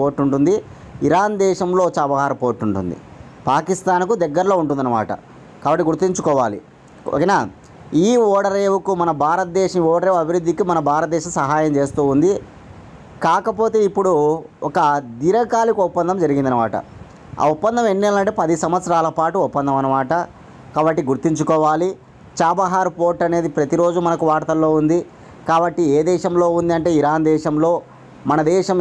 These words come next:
ఎన్నేళ్ల పాటు దీనికి, ఓకేనా, దీన్ని అభివృద్ధి చేయాలని నిర్ణయించిందంటే పది సంవత్సరాల పాటు అభివృద్ధి చేయాలని నిర్ణయించిందనమాట. కాబట్టి బాగా గుర్తుంచుకోవాలి. ఓకే, ఇరాన్ దేశ రాజధాని టెహ్రాన్ అనమాట,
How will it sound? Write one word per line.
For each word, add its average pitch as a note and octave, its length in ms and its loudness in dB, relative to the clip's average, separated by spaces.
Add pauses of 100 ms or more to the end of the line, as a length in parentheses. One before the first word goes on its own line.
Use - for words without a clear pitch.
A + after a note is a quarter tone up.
ఎన్నేళ్ల F3+ 320 2 (100)
పాటు F3 260 0 (160)
దీనికి, D#3+ 340 0 (640)
ఓకేనా, E3 240 0 (680)
దీన్ని E3+ 240 2
అభివృద్ధి F3 280 -2 (100)
చేయాలని E3+ 560 2
నిర్ణయించిందంటే D#3+ 600 0
పది D3 200 0
సంవత్సరాల D3+ 460 0 (100)
పాటు E3 300 0
అభివృద్ధి D3 360 -2
చేయాలని C#3+ 360 0
నిర్ణయించిందనమాట. A#2 720 0 (600)
కాబట్టి E3+ 280 0 (100)
బాగా D3+ 260 2
గుర్తుంచుకోవాలి. C#3+ 720 0 (880)
ఓకే, D#3+ 120 0 (120)
ఇరాన్ F3+ 320 2 (320)
దేశ E3+ 140 2 (140)
రాజధాని E3 340 0 (160)
టెహ్రాన్ E3+ 440 0
అనమాట, C3 320 0